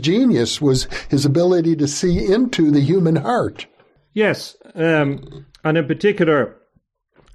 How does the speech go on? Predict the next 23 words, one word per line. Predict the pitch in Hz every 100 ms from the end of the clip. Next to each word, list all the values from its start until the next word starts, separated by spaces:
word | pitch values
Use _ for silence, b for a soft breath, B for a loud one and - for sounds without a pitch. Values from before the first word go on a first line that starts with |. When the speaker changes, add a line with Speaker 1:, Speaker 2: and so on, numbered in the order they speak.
| - - -
Speaker 2:
he | - 156
had | 175 190
this | 160 160
element | 147 127 117 104
in | 123 120
himself. | 101 - 147 107 82 -
So | 120 113 117
in, | 127
in | 127 127
many | 151 147
senses, | 113 139 135 - 101 - b b b
when | 120 120
he |
starts | - 151 143 -
off | 123 120 -
with | 110 107
the | 110
idea | 101 120 107
of | 92
Lucifer | 139 156 147 - 107
and | 90
bright | 107 135 135
Lucifer, | 123 139 - 113 98 90